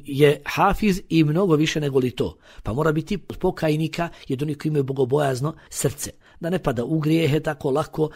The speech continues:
a ako upadne u grijehe da se kaja Allahu za to, da se ne vraća njemu i tako dalje.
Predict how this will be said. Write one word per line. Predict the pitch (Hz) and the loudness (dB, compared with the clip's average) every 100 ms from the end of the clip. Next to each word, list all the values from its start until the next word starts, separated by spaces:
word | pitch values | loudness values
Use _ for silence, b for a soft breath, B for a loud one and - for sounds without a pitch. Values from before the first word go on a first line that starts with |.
| B B | B B
a | 123 | -4
ako | 131 160 | 0 0
upadne | 156 143 147 | 2 0 0
u | |
grijehe | 147 151 | 2 2
da | 139 | 2
se | - 139 | -2 -4
kaja | 156 147 | -2 0
Allahu | 143 156 139 147 | 0 0 0 0
za | 151 | -2
to, | 147 | -2
da | 143 | -2
se | 123 110 | -2 -2
ne | 135 | -2
vraća | 156 143 - | -2 -2 -4
njemu | 139 156 165 175 165 B B | -2 -2 -2 -4 -6 B B
i | 135 | -10
tako | 98 - - | -10 -10 -16
dalje. | - | -16